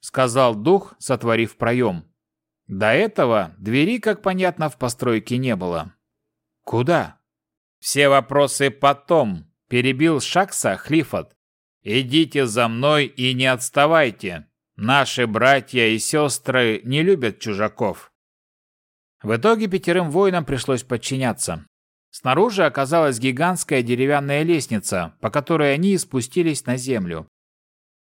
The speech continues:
Все-таки хижина находилась на дереве, притом довольно высоко. Пока спускались, друзья Кая успели объяснить только что очнувшейся Лилии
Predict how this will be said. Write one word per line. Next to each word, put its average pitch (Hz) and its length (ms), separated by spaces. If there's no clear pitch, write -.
Все-таки 120 540
хижина 165 560
находилась 131 640
на 127 160
дереве, 143 560
притом 110 480
довольно 113 360
высоко. 120 640
Пока 123 320
спускались, 123 840
друзья 120 460
Кая 165 320
успели 127 400
объяснить 113 720
только 127 320
что 123 240
очнувшейся 117 800
Лилии 113 560